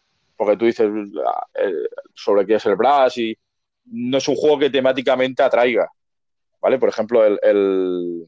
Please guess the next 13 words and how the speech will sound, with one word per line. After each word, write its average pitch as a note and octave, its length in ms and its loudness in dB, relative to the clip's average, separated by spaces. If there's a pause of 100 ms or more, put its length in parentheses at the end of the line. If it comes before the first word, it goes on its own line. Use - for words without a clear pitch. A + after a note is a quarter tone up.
(240)
el A#2+ 100 -6
Magnificent A#2 640 0
que B2+ 80 0
ha - 20 2
dicho A2+ 480 2
Arantxa A#2+ 320 0
es - 80 -6
un A#2+ 80 -14
juego B2+ 180 0
que B2 60 2
temáticamente A2+ 500 -2
atrae B2+ 300 2
mucho. G#2 440 -8